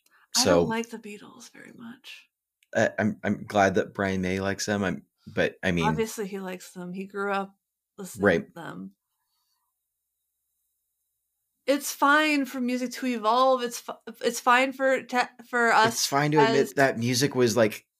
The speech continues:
Speaker 2: felt timeless at the time, but doesn't necessarily resonate for infinite generations.
Speaker 1: There are Beatles songs that will always be timeless.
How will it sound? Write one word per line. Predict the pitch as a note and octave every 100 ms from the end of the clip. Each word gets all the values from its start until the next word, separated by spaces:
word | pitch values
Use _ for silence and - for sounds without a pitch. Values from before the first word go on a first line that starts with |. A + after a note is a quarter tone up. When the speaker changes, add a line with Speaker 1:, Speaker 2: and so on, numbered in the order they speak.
| _ _
Speaker 2:
felt | - A#2 -
timeless | - G#2+ A#2 B2+ -
at | G#2+
the | F2
time, | - G2+ B2+
but | A#2+ -
doesn't | A#2 A#2 A#2
necessarily | A2 G#2+ G#2 A2 A2 G#2+
resonate | G#2+ G#2 G#2 F2+
for | - G#2 -
infinite | G#2 G#2+ G2+ -
generations. | A2 A2+ G#2 A2+ A2+ - - - _ _ _ _ _ _ _ _ _ _ -
Speaker 1:
There | A3 G#3+ D#4+
are | C5 G4+
Beatles | B3 F#4 G#4
songs | - F4 E4+ D#4
that | C#4
will | C4
always | A#3+ A3+ B3+ C4+ A#3+
be | B3+
timeless. | A#3+ G3+ G#3+ A#3+ D4 F4+ G4 -